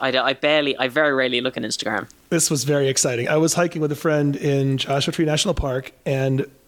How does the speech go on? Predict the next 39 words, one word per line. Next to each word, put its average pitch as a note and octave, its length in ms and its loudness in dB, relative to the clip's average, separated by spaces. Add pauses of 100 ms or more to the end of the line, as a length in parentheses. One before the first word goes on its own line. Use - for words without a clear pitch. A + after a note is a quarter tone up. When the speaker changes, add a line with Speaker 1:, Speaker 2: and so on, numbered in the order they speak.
(180)
Speaker 2:
I C#3+ 100 0
saw G3 340 2
in G3 100 2
the E3 80 4
distance D3 760 0
what D3 120 2
it's D3 100 0
like, D3+ 160 -2
"What, F#3 160 -4
that C#4 160 0
must G#3+ 220 2
be D3 300 2 (120)
just F3 240 -2
a D#3+ 60 0
weird C#3+ 320 0
rock C#3 180 0
formation C3+ 480 0
that C3 80 0
I'm C3 140 2
thinking C#3+ 380 0
looks - 440 0 (600)
like B2 280 -2 (120)
some C3+ 400 0 (340)
mountain D3+ 380 2
goat-sized C3+ 460 0
animal." D3 380 2 (520)
And E3 80 -4
we D3+ 40 0
started G3 220 2
walking F3 260 0
closer. C#3+ 500 2
I - 360 -20
was D3 80 -4
like, D#3 100 0
"Oh, G#3+ 40 4
no, A#3 100 4
wait, B3 140 2
that's A3+ 220 -2
definitely F#3 580 0